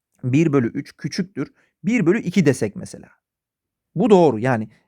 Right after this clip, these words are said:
bir bölü üç küçüktür bir bölü iki dediğimizde ne oluyor?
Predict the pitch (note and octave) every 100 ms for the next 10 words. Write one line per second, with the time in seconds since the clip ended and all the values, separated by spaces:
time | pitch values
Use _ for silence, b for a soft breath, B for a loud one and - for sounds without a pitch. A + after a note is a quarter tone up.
0 | b D#3 C#3 A#2+ G#2+ G#2+ - - C#3 -
1 | D3 - E3+ A#3 B2 C3+ A#2+ B2 C3+ B2+
2 | A#2 A2 G2 A#2 D#3 B2 A2+ A#3+